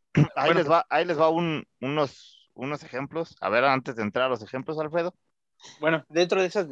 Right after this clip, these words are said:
Speaker 2: ese tipo de, de horas, güey, bueno, ahorita, eh, haz de, hagan de cuenta, ahorita en mi último jale,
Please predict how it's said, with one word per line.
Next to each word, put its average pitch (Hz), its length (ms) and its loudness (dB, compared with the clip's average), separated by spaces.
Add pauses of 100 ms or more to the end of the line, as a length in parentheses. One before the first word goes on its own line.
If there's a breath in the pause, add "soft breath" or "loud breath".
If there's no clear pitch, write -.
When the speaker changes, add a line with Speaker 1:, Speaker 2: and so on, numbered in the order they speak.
Speaker 2:
ese 165 240 -4
tipo 170 260 -2
de, 131 240 0
de 135 160 -6
horas, 180 260 4
güey, 214 180 0
bueno, 143 200 -4 (560)
ahorita, 143 260 -2
eh, 139 280 -2 (100)
haz 165 140 0
de, 196 100 4
hagan 196 180 4
de 208 100 0
cuenta, 175 340 -2 (300)
ahorita 127 200 -8
en 139 80 -6
mi 147 60 -4
último 151 280 -2
jale, 147 380 0